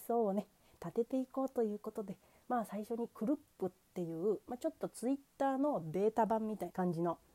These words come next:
サイトがあるんですけども、まあ、そちらの方はもう登録しておりまして、で、プラスですね、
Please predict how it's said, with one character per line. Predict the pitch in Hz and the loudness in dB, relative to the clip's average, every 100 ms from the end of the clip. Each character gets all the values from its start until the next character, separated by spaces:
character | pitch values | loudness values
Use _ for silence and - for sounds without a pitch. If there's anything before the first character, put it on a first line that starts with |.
| _ _ _ | _ _ _
サ | - | 0
イ | 180 | 2
ト | 175 | 2
が | |
あ | 170 | 0
る | |
ん | 160 | -2
で | |
す | 151 | -8
け | 180 | -6
ど | |
も、 | 170 - - | -6 -6 -4
ま | |
あ、 | 269 | 0
そ | 269 | 0
ち | - | 0
ら | 269 | 0
の | 277 277 | 0 0
方 | 269 262 | 0 2
は | 202 | 2
も | 180 | 0
う | 170 | -2
登 | - 170 160 | 0 0 0
録 | 160 165 | -2 -6
し | 160 | -6
て | 165 | -6
お | 160 | -6
り | |
ま | 160 170 | -6 -10
し | 156 | -10
て、 | - 185 175 156 _ - _ - | -2 2 2 0 _ -20 _ -2
で、 | 269 277 - _ _ _ - | 0 0 -4 _ _ _ 0
プ | 247 | 2
ラ | 320 | 2
ス | 320 330 | 2 2
で | 330 | 4
す | 302 233 | 2 0
ね、 | 170 | -2